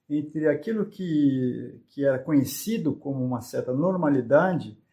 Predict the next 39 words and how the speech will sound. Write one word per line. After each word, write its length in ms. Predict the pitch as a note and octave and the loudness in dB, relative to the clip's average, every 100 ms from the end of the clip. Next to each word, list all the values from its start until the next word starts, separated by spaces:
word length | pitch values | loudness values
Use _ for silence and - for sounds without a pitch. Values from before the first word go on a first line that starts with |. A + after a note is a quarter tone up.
| _ _ _ | _ _ _
e 240 | C3 C3+ | -6 0
a 80 | C#3 | 0
passagem 580 | C#3 D#3+ - D#3 D3 C#3+ | 4 0 2 0 4 2
disso 420 | B2+ F#3 A3 E3+ | 2 -2 -4 -8
pra 140 | - E3+ | -8 -4
um 80 | |
momento 480 | E3+ D#3 E3 G3 G3+ | -2 0 2 0 -2
em 80 | G3 | -8
que 100 | G3+ | -6
não 120 | G3 | -8
se 160 | F#3+ F#3 | -6 -8
sabe 260 | - F3 | -4 -2
exatamente 540 | E3+ E3+ E3 E3+ F3 F3+ | -2 -2 -2 -4 -4 -6
do 160 | F3 | -8
que, 180 | E3 - | -10 -10
do, 220 | D3+ D3 | -6 -6
do 1080 | C#3+ C#3+ C3+ C3+ - - - - - _ - _ | -4 -4 -4 -8 -14 -20 -20 -20 -20 _ -20 _
que 80 | |
vai 160 | D3+ F3 | 2 2
se 200 | F3 E3 | 2 0
dar, 200 | C3+ B2 | 2 2
vamos 220 | A#2 B2 | -2 -12
dizer 120 | B2 | -14
assim, 280 | A#2+ - A2+ | -18 -18 -14
né? 180 | C#3 C3+ - _ _ _ _ _ _ | -12 -12 -16 _ _ _ _ _ _
É, 680 | - C#2+ C#2+ C#2+ C#2+ C#2 C2 _ _ _ - | -8 -6 -4 -4 -4 -6 -12 _ _ _ 4
nesse 240 | G3+ G3+ | 4 6
mesmo 260 | G3+ F#3+ F3+ | 4 4 4
registro, 500 | D#3+ C#3 G#3+ G#3+ D3+ | 0 2 0 -2 -8
por 120 | C#3+ | -4
exemplo, 420 | B2+ D#3+ F3+ F3+ | -4 -2 -4 -4
lia 540 | C#3+ D#3 E3 C#3 B2 B2 | -4 -2 2 2 0 -4
matérias 720 | B2+ C3 C3 C#3 C3 B2+ A2 | -4 -4 -4 -4 -2 -4 -4
da, 400 | B2+ B2 B2 A#2+ _ _ _ _ _ B2 | -4 -4 -8 -14 _ _ _ _ _ -14
a, 480 | B2+ C3 C3+ C3 C3 B2+ | -12 -10 -10 -12 -14 -16
da, 580 | B2 C3 C3+ C#3+ D#3+ - - _ _ _ | -12 -8 -8 -8 -10 -14 -18 _ _ _
da 200 | - C#3 | -16 -2
imprensa 400 | C#3+ C#3+ C#3+ C3+ | -2 2 0 -2
francesa 760 | C3+ C3+ B2+ - F3 F3+ A#2+ A#2+ | -8 -8 -8 -4 -2 -2 -4 -10